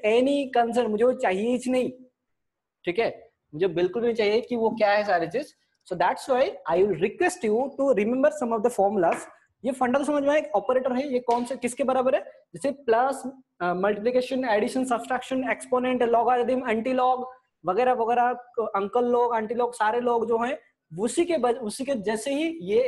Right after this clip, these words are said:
एक differentiation, एक operator है, वैसे ही एक operator integration है, ये भी एक operator ही है।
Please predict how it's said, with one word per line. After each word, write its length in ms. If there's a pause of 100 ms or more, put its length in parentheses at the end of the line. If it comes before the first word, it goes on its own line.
एक 140
differentiation, 680
एक 160
operator 460
है, 200 (480)
वैसे 300
ही 60
एक 260
operator 400 (140)
integration 580
है, 160 (540)
ये 160
भी 120
एक 160
operator 460
ही 120
है। 180